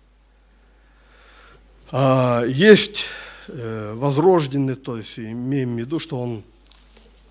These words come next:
ожил духом человек. Он способен обращаться к Богу.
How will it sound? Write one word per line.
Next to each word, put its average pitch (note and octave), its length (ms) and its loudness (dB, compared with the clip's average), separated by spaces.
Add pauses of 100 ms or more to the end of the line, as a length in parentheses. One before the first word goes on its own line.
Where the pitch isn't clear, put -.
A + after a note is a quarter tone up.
(560)
ожил D3 360 4
духом C#3 460 -2 (180)
человек. G#2 640 -14 (1040)
Он D#3 160 8
способен D#3+ 560 8
обращаться D3 580 0
к A2+ 40 -12
Богу. A#2+ 460 -4